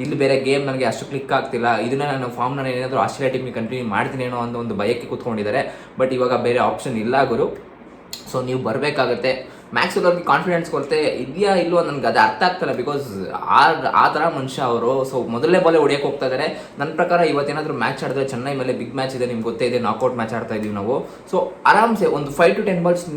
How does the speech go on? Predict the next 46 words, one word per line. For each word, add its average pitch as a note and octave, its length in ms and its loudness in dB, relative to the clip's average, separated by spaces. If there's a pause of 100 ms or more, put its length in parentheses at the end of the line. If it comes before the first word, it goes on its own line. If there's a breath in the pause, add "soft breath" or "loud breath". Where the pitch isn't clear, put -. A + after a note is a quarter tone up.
(240)
ನಿಧಾನಕ್ಕೆ E3+ 460 0
ತೊಗೊಂಡು, C3+ 460 4
ಪಿಚ್ - 260 -4
ಕಂಡೀಷನ್ಸ್‌ನ D3+ 580 -4
ಅಸಿಸ್ಟ್, - 440 -8
ಪಿಚ್ F3 200 -6
ಕಂಡೀಷನ್ನ D#3 460 -2 (100)
ಅಸಿಸ್ಟೆನ್ಸ್ - 480 -4
ತೊಗೊಂಡು, G#2+ 440 0 (360 loud breath)
so - 160 0
ಆಮೇಲೆ G3 460 8
ಒಂದು F3+ 200 2
ಫೈವ್ E3+ 220 4
to E3+ 80 0
ಟೆನ್ D#3 180 0
ಬಾಲ್ಸ್ D#3 260 2
ಆಡಿ E3 280 8
ನಂತರ E3+ 320 0
ನೆಕ್ಸ್ಟ್ D#3 280 -4
ಅವರು C3 340 2
ಮೇನ್ C#3+ 300 -2
ನ್ಯಾಚುರಲ್ C#3 400 -2
ಬ್ಯಾಟಿಂಗ್ B2+ 320 0
ಏನಿರುತ್ತೋ B2 280 -4
ಅದನ್ನ A2+ 180 -2
ಆಡಬೇಕಾಗುತ್ತೆ. A2+ 800 -2 (160)
Because C#3+ 300 -2
ಅವ್ರ C3 160 4
ಕಡೆ C#3+ 300 0
ಮೂರು D3+ 140 0
ಜನ D3+ 140 2
ಸ್ಪಿನ್ನರ್ C#3+ 300 -4
ಇಟ್ಕೊಂಡು C3 260 -4
ಬಂದೇ A#2+ 200 -2
ಬರ್ತಾರೆ. B2+ 280 0
ಚಿನ್ನಸ್ವಾಮಿ C#3+ 400 -6
ಸ್ಟೇಡಿಯಮಲ್ಲಿ C3+ 460 -4
ಸ್ಪಿನ್ನರ್‌ದು D#3+ 460 -2
ಒಂದು D3+ 140 4
ಸ್ವಲ್ಪ D3+ 240 0
ಕೈ C3+ 380 2
ಜಾಸ್ತಿ B2 280 -2
ಬರುತ್ತೆ, A#2 280 -4
ಯಾಕಂದ್ರೆ B2+ 300 -2
ವಿಕೆಟ್ C#3+ 360 -4
ಟೇಕರ್ D3 220 -2